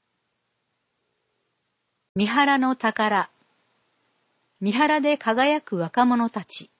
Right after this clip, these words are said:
チャレンジ、コーヒーバリスタ二千二十五、出場。広島県立三原特別支援学校、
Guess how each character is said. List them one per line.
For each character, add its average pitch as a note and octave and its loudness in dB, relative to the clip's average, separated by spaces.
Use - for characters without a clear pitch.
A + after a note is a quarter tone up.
チ A3 -4
ャ A3+ 2
レ D4+ 2
ン C#4 2
ジ、 F3 -8
コ C#4+ 4
ー E4 2
ヒ D#4 0
ー - -4
バ C#4+ 0
リ D4+ -2
ス - -20
タ D#3+ -4
二 F#3 -4
千 D#4 0
二 C4+ 2
十 G3 -4
五、 G3 0
出 D4+ -2
場。 C4+ 0
広 D4+ 2
島 D#4+ -2
県 D4 0
立 B3+ -2
三 G3+ 2
原 D4+ 0
特 B3+ -4
別 D#4+ -2
支 C4 -4
援 C#4+ 0
学 C4 -2
校、 E3 -4